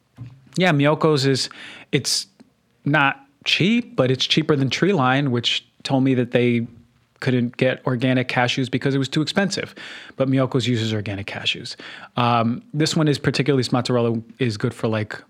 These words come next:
homemade pizza. They have different flavors. It's pretty good. Um, doesn't cause any digestive issues for me. And, um, yeah, that's my favorite.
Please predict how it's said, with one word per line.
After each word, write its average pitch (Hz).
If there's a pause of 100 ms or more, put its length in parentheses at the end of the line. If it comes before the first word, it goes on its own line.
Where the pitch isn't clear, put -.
homemade 110
pizza. 107 (300)
They 127
have 113
different 120
flavors. 107 (360)
It's -
pretty 196
good. 151 (300)
Um, 120 (120)
doesn't 135
cause 131
any 127
digestive 117
issues 110
for -
me. 113 (160)
And, 113
um, 107 (280)
yeah, 165
that's 131
my 139
favorite. 123